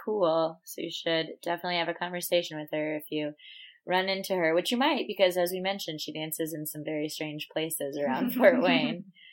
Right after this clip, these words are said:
Speaker 1: So, uh, where can we find you on social media so that we can keep tabs on these strange places that you <laughs> tend to dance in, in Fort Wayne?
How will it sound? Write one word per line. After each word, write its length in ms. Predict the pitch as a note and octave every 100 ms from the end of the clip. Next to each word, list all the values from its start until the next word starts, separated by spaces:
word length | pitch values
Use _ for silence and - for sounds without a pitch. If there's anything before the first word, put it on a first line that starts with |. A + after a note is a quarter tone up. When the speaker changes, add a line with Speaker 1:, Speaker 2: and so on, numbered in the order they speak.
| - _ _ _ -
Speaker 1:
So, 360 | D3+ D3 C#3+ C#3+
uh, 160 | - D#3
where 240 | F3+ D#4
can 120 | F4 G4+
we 140 | F4+
find 220 | - G#3+
you 80 | A3
on 160 | F#3+ E3+
social 340 | F3 E3+ D#3+
media 320 | D#3 E3+ D#3+
so 160 | D3+ -
that 120 | G3
we 100 | -
can 100 | D#3+
keep 200 | D3+ D3
tabs 440 | - G3+ D4+ F3 D#3+
on 160 | C#3
these 280 | C3+ C3+ C#3+
strange 380 | - D3+ C3+ D3
places 400 | D3 D3 - D3+
that 140 | D#3 -
you 340 | F#3+ A3 F#3 E3+ F4
<laughs> 180 | E4 -
tend 300 | - G#3+ A#3+
to 120 | A3+
dance 380 | D#3+ D#3+ D3+ D#3+
in, 180 | D3 C#3+
in 120 | D3
Fort 200 | D#3+ D3 -
Wayne? 320 | C#3 D3+